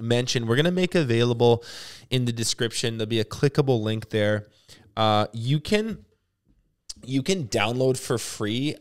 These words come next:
our, what did we call it? It's our team event planning template. So this is a very, very simple document. It's not actually,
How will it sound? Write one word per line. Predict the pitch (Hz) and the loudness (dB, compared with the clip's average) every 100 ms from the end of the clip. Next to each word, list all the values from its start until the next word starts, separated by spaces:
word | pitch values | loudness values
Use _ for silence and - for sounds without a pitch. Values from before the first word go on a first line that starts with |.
| _ | _
our, | 113 117 123 120 120 117 110 | 2 2 4 2 0 -2 -4
what | 123 | -4
did | 147 | -2
we | 143 | -6
call | - 110 104 | -2 2 2
it? | 92 - _ | 2 -4 _
It's | 110 139 | 0 0
our | |
team | 123 - 151 156 165 | 2 -2 -2 -2 -2
event | 123 120 120 | 0 -2 -6
planning | - 104 101 101 | -8 -6 -6 -8
template. | 98 107 98 95 87 | -8 -8 -6 -6 -4
So | - | -4
this | 110 117 123 | -4 -2 -2
is | 117 | -4
a | |
very, | 104 104 113 123 | -4 0 2 2
very | 127 120 | 0 0
simple | - 113 113 | -2 -2 -2
document. | 98 101 101 - | 0 2 0 -4
It's | - | -2
not | 160 | -2
actually, | - 131 | 0 -2